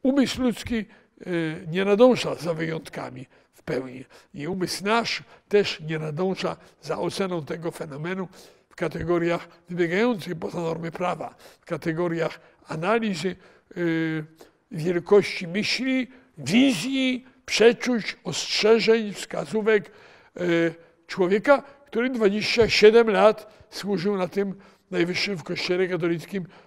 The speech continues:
e, stanowisku Bogu, e, ludzkości i ojczyźnie. I ojczyźnie.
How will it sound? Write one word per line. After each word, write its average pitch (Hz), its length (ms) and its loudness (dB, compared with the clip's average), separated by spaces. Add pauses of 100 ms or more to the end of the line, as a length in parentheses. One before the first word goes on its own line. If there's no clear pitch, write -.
(140)
e, 170 180 -6
stanowisku 185 760 -2 (260)
Bogu, 190 600 2 (840)
e, 185 40 -6 (600)
ludzkości 226 1120 6 (600)
i 202 100 6
ojczyźnie. 208 600 2 (460)
I 214 300 -2
ojczyźnie. - 720 -4